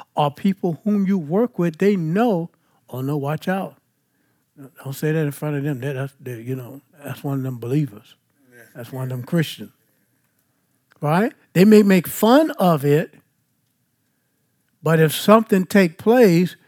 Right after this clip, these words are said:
Speaker 1: you're the one that they're gonna wanna talk to. But you and I have to live our life on the purpose long enough,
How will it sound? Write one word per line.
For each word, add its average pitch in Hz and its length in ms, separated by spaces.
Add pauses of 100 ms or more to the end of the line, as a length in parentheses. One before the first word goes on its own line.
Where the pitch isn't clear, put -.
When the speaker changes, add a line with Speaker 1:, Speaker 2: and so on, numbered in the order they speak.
Speaker 1:
you're 202 360
the 190 100
one 175 300
that 147 180
they're 165 140
gonna 151 200
wanna 139 200
talk 190 340
to. 104 200 (2500)
But 165 240
you 214 140
and 175 120
I 226 120
have 226 240
to 175 100
live 196 340
our 170 300
life 170 640 (1200)
on 175 260
the 160 100
purpose - 680
long 190 400
enough, 147 560